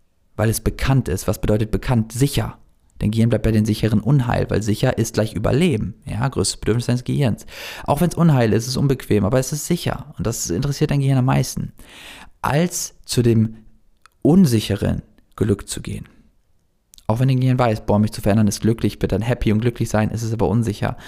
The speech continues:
Alles, was unsicher ist, ist potenzieller Tod. Und dann denkt dein Gehirn, hey, wieso sollte ich riskieren zu sterben?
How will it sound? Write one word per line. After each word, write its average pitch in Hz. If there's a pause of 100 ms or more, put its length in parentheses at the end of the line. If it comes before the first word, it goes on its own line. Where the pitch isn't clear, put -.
(200)
Alles, -
was 107
unsicher 120
ist, 113
ist 117
potenzieller 107
Tod. 120
Und 104
dann 104
denkt 104
dein 107
Gehirn, 107
hey, 113 (400)
wieso 127
sollte 135
ich 117
riskieren 123
zu 117
sterben? 117